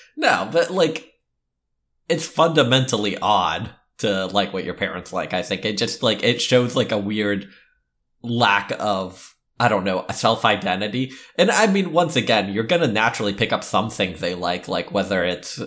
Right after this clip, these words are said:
my dad likes sci-fi, so I kinda picked up on that and got into,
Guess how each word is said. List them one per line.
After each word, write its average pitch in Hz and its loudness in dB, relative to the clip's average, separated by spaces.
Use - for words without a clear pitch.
my 101 0
dad 95 2
likes 98 0
sci-fi, 92 0
so 92 -2
I 85 0
kinda 95 -2
picked - -4
up 90 -2
on 87 -4
that 87 0
and 87 -10
got 87 -2
into, 90 -6